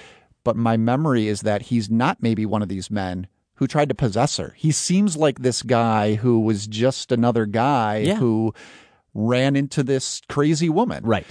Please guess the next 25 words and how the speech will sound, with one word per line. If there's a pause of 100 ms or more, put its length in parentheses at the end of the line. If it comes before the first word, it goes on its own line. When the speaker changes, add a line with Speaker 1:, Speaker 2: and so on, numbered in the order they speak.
(180)
Speaker 1:
Um,
Speaker 2:
That's,
Speaker 1:
so
Speaker 2:
that's
what
I'm
saying.
Speaker 1:
why,
that's
how
I
read
Speaker 2:
I
don't
Speaker 1:
it
Speaker 2:
know
Speaker 1:
too.
Speaker 2:
how
it
serves
the
film
as
a
whole.